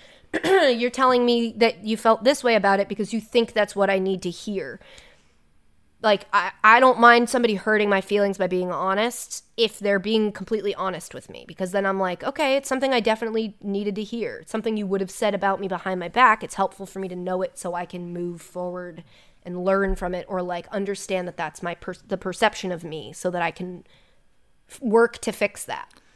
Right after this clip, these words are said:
But if people aren't giving you feedback that you can trust, then you're like, "Well, I don't know how to fix it, and I don't wanna fix it. I wanna play video games." So, like, seek out as much feedback as you can on the quote-unquote failure,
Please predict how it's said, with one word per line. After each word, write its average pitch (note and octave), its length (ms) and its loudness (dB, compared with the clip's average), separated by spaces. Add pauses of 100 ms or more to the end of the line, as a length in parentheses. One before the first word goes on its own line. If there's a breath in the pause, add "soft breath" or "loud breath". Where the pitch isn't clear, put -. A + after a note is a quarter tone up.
(300 soft breath)
But G#3 120 -4
if - 60 -8
people B3 200 2
aren't A3 200 4
giving G#3 280 4
you F#3+ 80 4
feedback F#3 440 0
that E3 120 -2
you F3 80 -12
can - 160 -8
trust, G3 420 0
then F#3 160 -2
you're F3+ 120 -2
like, D#3 200 -4
"Well, F#3 80 -2
I B3+ 80 0
don't D4+ 120 4
know C4+ 80 4
how A#3+ 60 6
to F3+ 60 -2
fix - 380 -10
it, A#3 80 0
and A#3+ 80 2
I - 20 6
don't C4 120 4
wanna F4 180 8
fix - 340 -4
it. F#3 60 -2
I G3+ 40 2
wanna A3 140 2
play B3 120 2
video G3+ 520 6
games." B2+ 640 -8 (420 soft breath)
So, A#3 140 0
like, A3+ 200 2
seek D4 360 -4
out B3+ 320 6 (120)
as A3 180 0
much A3 180 -4
feedback F#3 480 -2
as F3+ 160 -6
you F3+ 80 -10
can F3+ 480 -6 (440 soft breath)
on F#3+ 400 4
the A3 260 4
quote-unquote A#3+ 580 2
failure, C4 640 0